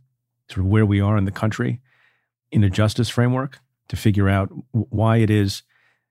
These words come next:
that there's so much inequality in the country and what inequality means and what we should be striving for in a just society,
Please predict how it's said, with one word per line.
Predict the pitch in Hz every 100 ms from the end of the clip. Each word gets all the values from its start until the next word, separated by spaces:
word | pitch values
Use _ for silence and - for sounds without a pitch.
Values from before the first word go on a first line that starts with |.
| _
that | 107 98
there's | 101
so | 120
much | 107 104
inequality | 104 - 113 110 107
in |
the | 98
country | - 104 113 110 120 _ _ _ _ _ _ -
and | 117
what | 131
inequality | 123 117 123 113 117
means | 147 139 120
and | 117 113 104 _ _ _
what | - 131
we | 147
should | 127 113
be | 104
striving | - 156 196 131
for | 101 95 92 120 - _ _ _ _ _ _ _ _
in | 113
a | 104
just | 107 104
society, | 98 - 92 98 120